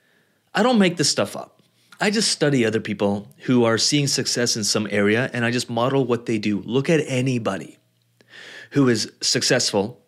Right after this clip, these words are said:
and you can define success in whatever way you want, in whatever field you want.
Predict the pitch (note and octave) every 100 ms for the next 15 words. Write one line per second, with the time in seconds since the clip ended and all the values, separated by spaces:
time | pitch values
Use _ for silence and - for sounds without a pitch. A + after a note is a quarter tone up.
0 | - A2+ A2 A2 G2 - _ _ _ -
1 | A#2 A#2+ A#2 G#2+ G#2+ - A2 - G2+ G#2
2 | G2+ G#2 G#2 G2+ A2 G#2+ - A#2 A2 G#2
3 | G#2+ - E3+ D#3 C3+ A2 G2+ F2+ - -